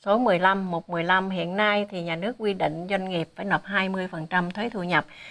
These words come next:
Thì lấy cái mục mười bốn, chúng ta tính lợi nhuận trước thuế bao nhiêu, chúng ta nhân hai mươi phần trăm thì nó ra chi phí thuế thu nhập doanh nghiệp ở mục mười lăm ha. Rồi, mục mười sáu là chi phí thuế thu nhập doanh nghiệp quản lại. Mục mười bảy là lợi nhuận sau thuế,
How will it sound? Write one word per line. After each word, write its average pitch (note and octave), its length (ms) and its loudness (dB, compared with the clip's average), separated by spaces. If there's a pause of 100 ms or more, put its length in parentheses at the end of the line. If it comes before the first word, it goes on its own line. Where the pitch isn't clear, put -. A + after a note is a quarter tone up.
(260)
Thì F3 240 6
lấy F#3+ 240 6
cái C#4+ 100 4
mục F#3 260 2
mười E3 160 0
bốn, G3 380 6 (220)
chúng A3 100 -4
ta G3 100 6
tính G3+ 200 0
lợi E3+ 200 6
nhuận E3+ 320 -2
trước A3 180 -6
thuế A3+ 160 4
bao G3+ 120 6
nhiêu, F#3+ 240 -2
chúng G#3 100 -12
ta G3+ 80 -4
nhân F#3 220 -4
hai F#3+ 120 -4
mươi F3+ 200 -2
phần E3 160 -8
trăm F3+ 280 2 (100)
thì E3+ 120 -8
nó F3 140 -6
ra F3 280 2 (380)
chi F3 180 -2
phí G3 220 0
thuế A3 180 0
thu G#3+ 100 -2
nhập E3+ 200 -2
doanh F3 140 -6
nghiệp D#3+ 140 -6
ở F3 100 -6
mục F#3+ 220 -6
mười E3 100 -4
lăm F3+ 280 4
ha. G3 220 4 (600)
Rồi, E3+ 240 4
mục E3+ 220 0
mười E3+ 200 2
sáu F#3+ 500 4
là E3+ 100 4
chi G3 240 -4
phí G#3 240 2
thuế B3 160 -2
thu A#3 80 -2
nhập F3 220 0
doanh F#3 120 -4
nghiệp E3+ 160 -2
quản E3+ 280 0
lại. E3+ 380 4 (520)
Mục E3 220 -4
mười F3 160 2
bảy E3 260 2
là A#3 120 4
lợi E3 140 4
nhuận E3 160 -2
sau F#3+ 200 2
thuế, G3+ 360 4